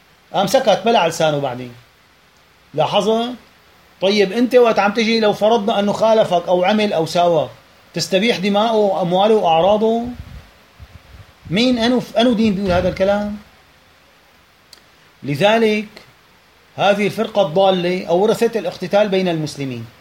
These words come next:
الآن يتشدقون، يتشدقون يعني. ولازم كلمة أكثر من كلمة التشدق والله.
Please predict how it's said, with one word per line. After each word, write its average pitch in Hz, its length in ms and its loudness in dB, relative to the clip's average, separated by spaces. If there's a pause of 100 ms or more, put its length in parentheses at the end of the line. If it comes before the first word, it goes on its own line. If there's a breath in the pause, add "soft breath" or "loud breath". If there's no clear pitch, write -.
(1200)
الآن 240 640 0 (580)
يتشدقون، 196 1120 0 (640)
يتشدقون 190 880 0
يعني. 139 340 -4 (2000)
ولازم 202 600 2
كلمة 214 300 0
أكثر 208 240 0
من 180 100 0
كلمة 180 260 -2
التشدق 147 600 -4
والله. 123 240 -4